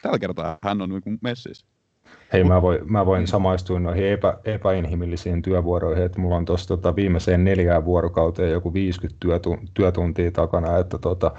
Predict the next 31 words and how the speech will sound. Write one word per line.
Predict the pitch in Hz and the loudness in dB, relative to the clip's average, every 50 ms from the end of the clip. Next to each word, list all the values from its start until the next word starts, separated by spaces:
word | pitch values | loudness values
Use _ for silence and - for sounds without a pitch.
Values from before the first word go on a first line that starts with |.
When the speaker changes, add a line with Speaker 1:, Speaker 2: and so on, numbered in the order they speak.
| - - - - - - - 90 95 92 | -10 -16 -16 -16 -16 -14 -12 -8 0 4
Speaker 2:
dingistä | 95 113 107 104 95 92 90 - - 92 | 6 6 6 6 4 2 0 0 0 0
dongiin | 82 95 92 92 92 90 87 85 80 82 | 2 2 2 4 2 2 2 2 0 -2
niin | 85 82 87 87 | -2 -4 -2 -2
sanotusti | 92 90 92 87 90 98 - - - | 0 0 0 -2 -2 -6 -6 -6 -8
pa-, | - - - 92 90 - - | -4 0 2 2 2 0 0
painettu. | - 101 98 98 95 92 92 - 95 | 0 2 2 2 0 -2 -4 -4 -4
Et | 101 113 | -4 -4
nyt | 135 131 | -2 0
on | 131 117 | 2 2
ihan | 107 110 113 113 | 2 2 2 2
kiva | 117 113 107 104 | 2 4 4 4
olla | 98 98 92 | 4 2 0
tällaisella | 92 - 98 95 92 - 98 95 | 0 0 0 0 0 0 -2 -2
mini-, | 98 101 98 95 98 92 | 0 0 0 -2 -2 0
minilomalla | 107 113 113 107 98 92 95 95 92 92 90 90 87 87 | 2 4 4 4 4 2 2 0 0 0 2 2 2 2
ja | 90 90 90 - | 2 0 0 0
ainoa | - 107 104 98 92 92 92 | -2 -2 0 0 0 0 0
niinku | 92 92 90 90 98 92 - - - | 0 0 0 0 -2 -2 -4 -6 -4
lainausmerkeissä | 104 95 95 92 92 90 90 90 90 87 87 - 90 90 - 95 | 0 0 0 2 0 0 -2 -2 -2 -2 -2 -2 -2 -4 -2 -2
duuni | 92 90 87 87 87 82 | 0 0 0 0 -2 -2
on | 80 85 85 | -4 -4 -2
futiksesta | - 95 92 92 87 90 - 87 - - 87 | -2 -2 -2 -2 -4 -6 -8 -6 -6 -4 -2
jauhaminen, | 87 82 82 80 87 90 98 - - - - | 0 0 0 0 -2 -4 -4 -6 -8 -8 -8
niin | 82 82 82 | -8 -8 -10
se | - - 98 | -6 -4 -2
on | 92 90 | -2 0
jees. | 87 85 87 - - - _ _ - - - - - - - - - - - - - - - - _ _ _ _ _ _ _ _ _ _ _ - | 0 0 0 -2 -4 -12 _ _ -20 -20 -20 -20 -20 -20 -20 -20 -20 -20 -20 -20 -20 -20 -20 -20 _ _ _ _ _ _ _ _ _ _ _ -14
Speaker 1:
Ja | 120 104 | -6 -2
sen | 131 135 127 | 0 2 2
pidemmittä | 117 117 117 113 110 107 - 120 | 4 4 4 4 2 2 0 -2
puhetta | 101 - 131 127 131 110 110 - - 107 101 107 | -4 -4 -2 -2 -2 -2 -4 -4 -6 -6 -6 -6